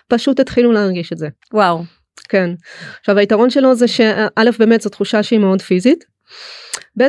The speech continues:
Speaker 1: הוא יכול להיות באיזה צורה שבא לי.
Speaker 2: אה, נחמד.
Speaker 1: אוקיי? ואני, והוא יכול גם להתחלף, זאת אומרת, אני יכולה להיות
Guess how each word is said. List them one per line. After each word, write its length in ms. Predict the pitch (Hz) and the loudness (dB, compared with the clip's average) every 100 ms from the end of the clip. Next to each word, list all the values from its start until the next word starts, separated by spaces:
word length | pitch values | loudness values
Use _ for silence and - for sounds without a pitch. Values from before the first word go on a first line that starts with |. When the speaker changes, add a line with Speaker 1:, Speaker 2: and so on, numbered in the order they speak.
| 277 | 0
Speaker 1:
הוא 80 | 277 | 0
יכול 260 | 233 262 | 2 0
להיות 260 | 269 254 240 | 2 0 0
באיזה 200 | 208 220 | -4 -4
צורה 420 | - 180 170 208 247 - _ | -4 -4 -2 -4 -6 -10 _
שבא 260 | - 247 254 | -4 0 2
לי. 180 | 277 302 _ _ _ _ | 2 0 _ _ _ _
Speaker 2:
אה, 460 | 170 185 196 170 156 | -2 2 2 0 -4
נחמד. 680 | 156 143 180 202 185 147 135 135 196 | -8 -8 -2 0 2 -2 -6 -6 -4
Speaker 1:
אוקיי? 360 | - 214 269 339 - - - - - 208 | 0 2 2 0 -4 -20 -18 -16 -12 -6
ואני, 960 | 196 202 220 226 226 226 226 226 220 214 - | -4 2 4 4 4 4 4 4 2 0 -4
והוא 280 | 208 214 214 | 0 4 4
יכול 240 | 220 240 | 2 2
גם 120 | 262 | 2
להתחלף, 480 | 254 - 403 214 165 | 0 0 0 0 -2
זאת 100 | - | -6
אומרת, 220 | 190 185 | -4 -2
אני 80 | 185 | -4
יכולה 360 | 180 196 208 202 | 0 0 2 2
להיות 300 | 202 196 | 2 2